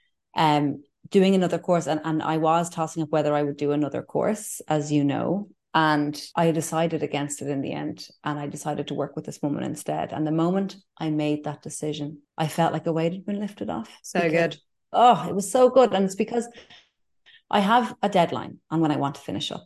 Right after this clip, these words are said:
Speaker 1: And I do want to start, you know, I, I was talking to a virtual assistant company there the other day, and then I'm talking to this woman, uh, Kiara, and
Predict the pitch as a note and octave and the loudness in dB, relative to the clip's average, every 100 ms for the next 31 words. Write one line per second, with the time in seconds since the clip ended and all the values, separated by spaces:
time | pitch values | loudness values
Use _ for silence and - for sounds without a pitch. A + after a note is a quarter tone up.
0 | - D#3+ E3 E3 E3 F#3+ G3+ F#3+ F3 F3 | -4 0 2 0 0 4 4 4 0 -2
1 | - D#3 D3 D#3+ D3 C#3+ D3+ D3+ D#3 - | -4 0 2 2 0 0 0 0 -2 -2
2 | F3+ F3 F3 E3+ D#3 D#3+ D#3 C3 D3+ A#3+ | -2 0 0 2 4 2 0 -4 0 0
3 | - A3 A3 G#3 G#3 G3 F#3+ F3+ F3+ F3+ | 0 0 2 2 2 2 2 0 0 0
4 | F3+ F3 _ _ _ E3+ E3 D#3+ D#3 E3 | 0 -4 _ _ _ 2 4 6 4 2
5 | D#3 D#3 - D3+ - D3+ D3 D3 - C#3 | 0 -2 -2 -2 2 2 4 2 0 -6
6 | C#3+ E3+ D3+ D3+ D3 C#3+ _ _ - D3+ | -4 0 2 4 2 -2 _ _ -4 -2
7 | C#3 A1+ - | -2 -4 -10